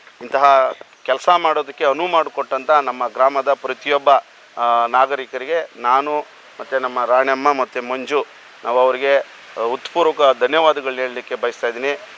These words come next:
ಇವತ್ತು ನಮಗೆ, ಮ್, ಜಾಸ್ತಿ ಮುಖ್ಯವಾಗಿ, ಆ, ನಮ್ಮ ಮೇಡಮ್, ಲತಾ ಮೇಡಮ್ ಯಾವಾಗಲೂ ಹೇಳೋರು, "ಸರ್, ಅರ್ಜೆಂಟು, ಆ, ಕಾಂಪೌಂಡ್ ಆಗಬೇಕು, ಮತ್ತು ಇಲ್ಲಿ ಒಂದು ಸಿ ಸಿ ಕ್ಯಾಮ್ರಾ ಬೇಕು, ಮತ್ತು ಇಲ್ಲಿ ಆಟದ ಮೈದಾನ ಒಂದು ಸ್ವಲ್ಪ ಬೇಕಂತ ಹೇಳಿದರು."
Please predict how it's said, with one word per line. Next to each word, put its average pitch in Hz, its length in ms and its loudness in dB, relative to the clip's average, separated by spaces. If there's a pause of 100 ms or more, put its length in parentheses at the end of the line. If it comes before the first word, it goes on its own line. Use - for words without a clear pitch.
(100)
ಇವತ್ತು 151 340 2
ನಮಗೆ, 143 400 -2
ಮ್, 131 440 -12 (320)
ಜಾಸ್ತಿ 160 560 0
ಮುಖ್ಯವಾಗಿ, 160 760 0 (400)
ಆ, 131 140 2
ನಮ್ಮ 131 220 0 (300)
ಮೇಡಮ್, 139 580 0
ಲತಾ 139 220 0
ಮೇಡಮ್ 139 300 -4
ಯಾವಾಗಲೂ 127 320 -2
ಹೇಳೋರು, 113 340 -4 (420)
"ಸರ್, 139 180 6
ಅರ್ಜೆಂಟು, 135 760 0 (360)
ಆ, 123 240 2
ಕಾಂಪೌಂಡ್ 135 480 2
ಆಗಬೇಕು, 127 480 2
ಮತ್ತು 127 220 -4
ಇಲ್ಲಿ 123 180 -2
ಒಂದು 120 120 -6
ಸಿ 143 180 -8
ಸಿ 135 440 0 (320)
ಕ್ಯಾಮ್ರಾ 139 300 6
ಬೇಕು, 131 460 -2
ಮತ್ತು 131 340 -2
ಇಲ್ಲಿ 127 220 0 (320)
ಆಟದ 123 420 4
ಮೈದಾನ 127 440 4
ಒಂದು 120 160 0
ಸ್ವಲ್ಪ 117 200 -4
ಬೇಕಂತ 117 440 0
ಹೇಳಿದರು." 113 380 4